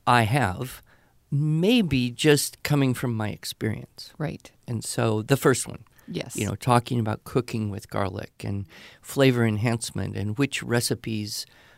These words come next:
Speaker 1: you know, benefit from the garlic and why you should always double or triple the garlic
Speaker 2: <laughs>
Speaker 1: in a recipe if you
Speaker 2: Mm-hmm.
Speaker 1: see it.
Speaker 2: Mm-hmm.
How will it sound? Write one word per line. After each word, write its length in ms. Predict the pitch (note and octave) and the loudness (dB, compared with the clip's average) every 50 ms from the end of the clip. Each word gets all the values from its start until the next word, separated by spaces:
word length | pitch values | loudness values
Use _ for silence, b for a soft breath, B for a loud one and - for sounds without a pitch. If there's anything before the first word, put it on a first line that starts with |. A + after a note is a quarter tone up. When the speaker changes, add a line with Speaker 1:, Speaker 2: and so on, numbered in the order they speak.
| b b _ - _ _ _ | b b _ -20 _ _ _
Speaker 1:
you 120 | - B2 | -2 0
know, 140 | A2 G#2 G2 | 0 0 0
benefit 720 | G#2 G#2 - - C3+ B2+ B2+ B2+ A#2 - - A2 - - _ _ | -2 -4 2 4 6 8 8 6 4 2 -2 -6 -6 -6 _ _
from 340 | - - - C3 C#3 C#3+ B2 | -10 -2 0 2 2 2 0
the 60 | A#2+ | 0
garlic 380 | A2 G#2+ G2 G2 G2+ G#2 - - | 0 0 2 2 2 0 0 0
and 180 | A#2+ A#2+ A2 | 0 0 2
why 160 | A2 A2+ A#2 B2 | 2 4 4 4
you 160 | A#2+ A#2+ A2+ | 4 4 2
should 240 | - - C3+ A#2 - | 0 0 -2 -2 -2
always 320 | - C3 B2+ C3 A#2 A#2 | -2 0 0 0 0 -2
double 640 | A#2 - - B2 D#3 D3 D3+ G#2+ - - - _ _ - | -4 2 4 4 4 4 4 0 0 -4 -12 _ _ -2
or 100 | A2+ G#2+ | -2 -2
triple 680 | - - - - - - - G3+ G#3+ - A#2 G#2+ F#3+ | -4 -6 -12 -8 -2 2 2 4 6 8 8 8 8
the 140 | E3+ A#2+ A2+ | 6 4 2
garlic 560 | A2+ B2 A2+ A2 A2 G#2 A2 G#2+ G#2+ - - | 2 4 4 4 4 4 2 2 0 -2 -2
Speaker 2:
<laughs> 40 | - | 0
Speaker 1:
in 160 | - D3+ F3+ | 2 4 4
a 100 | F#3 D#3+ | 4 4
recipe 560 | A#2 G#2 G2 G2 - - G#2+ - - G2 G#2 | 4 4 2 2 0 -2 -4 -4 -4 -6 -6
if 120 | G2+ - - | -6 -4 0
you 80 | F#3+ | 2
Speaker 2:
Mm-hmm. 80 | G3 G3+ F#3+ G3+ | 2 2 2 2
Speaker 1:
see 120 | A3+ - F3+ | 0 0 0
it. 100 | - B B B B | -2 B B B B
Speaker 2:
Mm-hmm. 240 | G3+ F#3+ G3 G3 | -2 -2 -2 -4